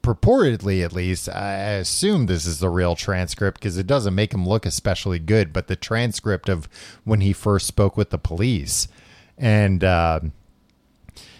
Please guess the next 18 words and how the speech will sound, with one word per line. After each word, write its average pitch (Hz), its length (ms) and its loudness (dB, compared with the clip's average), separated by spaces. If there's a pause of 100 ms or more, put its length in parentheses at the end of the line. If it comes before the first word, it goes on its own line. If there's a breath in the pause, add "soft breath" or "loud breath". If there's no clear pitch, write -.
(160 loud breath)
even 208 340 2
that, 160 360 2
it's 98 200 -4
like 120 280 2
they 151 160 4
did 175 200 0
not 104 340 -2
go 101 240 2
hard 98 260 2
enough 90 440 0
on 90 460 0
his 104 300 0
cut 113 280 -2
finger. 82 600 -2 (360 soft breath)
Like, 117 180 2
his 143 160 4
story 160 560 4
changes 101 960 0